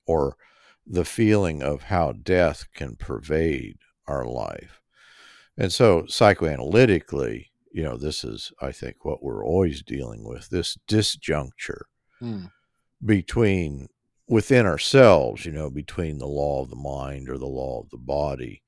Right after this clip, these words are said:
Speaker 1: that, that gets at the, the reality of, of death.
Speaker 2: Yeah, um, and I wanna bring John in 'cause I wanna hear if, if anything crazy has happened to him too. But I was thinking about this earlier, just in terms of, like,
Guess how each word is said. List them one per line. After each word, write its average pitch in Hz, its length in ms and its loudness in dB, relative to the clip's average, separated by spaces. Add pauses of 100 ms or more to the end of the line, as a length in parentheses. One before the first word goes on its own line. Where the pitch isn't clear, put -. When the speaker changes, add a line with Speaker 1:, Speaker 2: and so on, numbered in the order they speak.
(340)
Speaker 1:
that, 90 380 0
that 104 340 4
gets 85 380 -2
at 67 280 -2 (460)
the, 87 300 -4
the 80 160 -6
reality 65 840 -10
of, 50 120 -18 (280)
of 64 120 -18 (100)
death. - 480 -20 (320)
Speaker 2:
Yeah, 123 380 0
um, 143 380 -2 (100)
and 131 100 -6
I 127 40 -4
wanna 120 160 -8
bring 113 260 -6
John 127 240 -4
in 117 120 -2
'cause 110 120 -10
I 117 40 -4
wanna 113 140 -6
hear 113 220 -4
if, - 160 -12
if 113 160 -8
anything 117 320 -6
crazy 110 580 -2 (520)
has 123 120 -8
happened 113 240 -8
to 107 60 -6
him 120 160 -6
too. 117 220 -2
But 123 240 0 (320)
I 156 60 4
was 147 140 -2
thinking 180 160 0
about 143 180 0
this 127 180 -6
earlier, 139 280 0
just 120 240 -6
in 117 80 -8
terms 120 360 -8
of, 110 180 -4
like, 117 320 -2